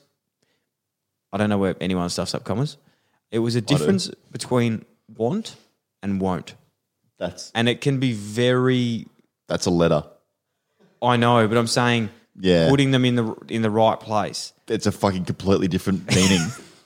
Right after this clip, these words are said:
Speaker 1: <laughs> I know that. That's what I'm saying. It can get very, very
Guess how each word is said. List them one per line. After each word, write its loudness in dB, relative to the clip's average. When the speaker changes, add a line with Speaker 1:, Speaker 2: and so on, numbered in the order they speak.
Speaker 1:
<laughs> -16
I 4
know 4
that. 2
That's 0
what 2
I'm 2
saying. 0
It -6
can -8
get -2
very, 2
very 2